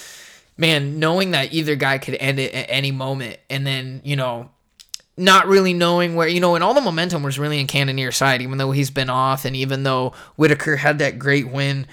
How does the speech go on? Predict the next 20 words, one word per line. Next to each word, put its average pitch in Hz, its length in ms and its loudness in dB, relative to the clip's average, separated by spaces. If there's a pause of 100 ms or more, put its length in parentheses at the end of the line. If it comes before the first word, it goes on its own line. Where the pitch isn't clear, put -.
(240)
uh, 127 260 0
over 147 260 0
Till, 165 400 4
I 147 220 0
still, 170 500 4
going 160 360 4
into 156 160 2
this 135 180 0
fight, 135 240 0
I 131 60 -4
think 143 240 0
everyone 139 460 2
was 131 260 0
kinda, 135 440 0 (220)
especially 175 400 6
after 139 560 4
Adesanya 135 560 0
kinda 135 220 2
given, 135 480 2
uh, 123 240 -2